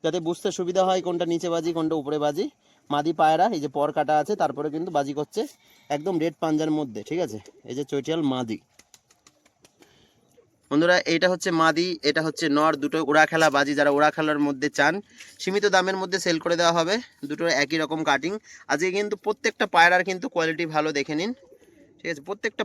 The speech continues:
পায়রার কোয়ালিটি ভালো, দুটোরই এক সেম বর্ডার, একই চোখ, নর মাদি। অল্প সীমিত দামে কিন্তু পায়রাগুলো সেল করে দেওয়া হবে। ফোন করে নেবেন বা WhatsApp করে নেবেন, ঠিক আছে?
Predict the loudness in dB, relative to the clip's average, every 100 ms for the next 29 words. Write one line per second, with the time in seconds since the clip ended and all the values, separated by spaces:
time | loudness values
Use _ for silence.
0 | 2 2 2 2 0 0 -4 -6 -8 -14
1 | _ _ _ _ _ _ -8 -4 2 4
2 | 4 0 -4 -2 0 0 0 -4 -20 _
3 | -4 -4 -4 -8 -4 -6 -6 -20 _ _
4 | _ _ -4 -2 -4 -6 -10 -14 -4 -4
5 | -4 -10 -8 -6 -6 -4 -2 -2 -4 -6
6 | -8 -6 -4 -4 -6 -10 -10 -12 -8 -10
7 | -8 -8 -10 -14 -20 -20 -20 _ _ _
8 | -8 -6 -6 -6 -6 -6 -4 0 0 0
9 | -2 -2 -6 -6 -6 -6 -8 -10 -8 -6